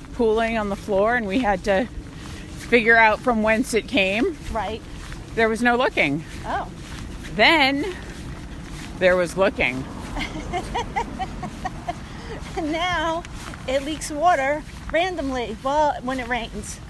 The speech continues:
Speaker 1: Yes.
Speaker 2: But it's
Speaker 1: Oh.
Speaker 2: gotta be consistent rain. I don't think it would rain if it was, like, just a random rainy day.
Speaker 1: Well, yeah, the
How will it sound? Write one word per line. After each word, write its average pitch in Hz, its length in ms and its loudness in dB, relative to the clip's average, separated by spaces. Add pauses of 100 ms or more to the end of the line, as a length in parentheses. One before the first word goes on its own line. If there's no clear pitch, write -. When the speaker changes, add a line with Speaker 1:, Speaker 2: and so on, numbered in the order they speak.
(420)
Speaker 1:
Yes. 196 640 6 (600)
Speaker 2:
But 269 120 -4
it's 285 100 2
Speaker 1:
Oh. - 60 6
Speaker 2:
gotta 381 220 2
be 330 140 -4
consistent 277 640 -6
rain. 233 220 -6
I 220 120 -2
don't 330 160 -6
think 330 220 -6
it 294 80 -8
would 240 220 -8
rain 254 260 -2
if 226 140 -8
it 220 160 -6
was, 208 160 -8
like, 208 180 -6
just 240 140 -10 (200)
a 233 140 -4 (260)
random 233 460 -4
rainy 208 240 -8
day. 196 300 -8 (960)
Speaker 1:
Well, 240 560 6
yeah, 190 360 6
the 185 300 2